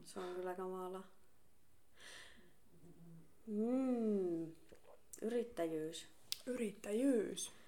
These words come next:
Speaker 1: Mikä oli perseestä? Ne käytiin.
Speaker 2: Ne käytiin.
Speaker 1: Mikä olisi kivaa? Mikä on
Speaker 2: Mikä olisi
Speaker 1: parasta?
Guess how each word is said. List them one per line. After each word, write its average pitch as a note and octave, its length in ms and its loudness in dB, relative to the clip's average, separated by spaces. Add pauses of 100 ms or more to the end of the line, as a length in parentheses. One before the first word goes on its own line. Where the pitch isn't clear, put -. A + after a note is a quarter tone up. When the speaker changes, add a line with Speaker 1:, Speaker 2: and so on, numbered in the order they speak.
(320)
Speaker 1:
Mikä A3+ 240 4
oli G3 100 4
perseestä? F#3 800 2 (1200)
Ne F#3 140 -2
käytiin. F3+ 840 0 (120)
Speaker 2:
Ne - 140 -14
käytiin. A3+ 460 -2
Speaker 1:
Mikä F#3+ 220 4
olisi F#3 160 0
kivaa? F3 680 4
Mikä G3 180 4
on F#3 60 2
Speaker 2:
Mikä F3+ 140 0
olisi E3+ 120 2
Speaker 1:
parasta? F#3+ 320 2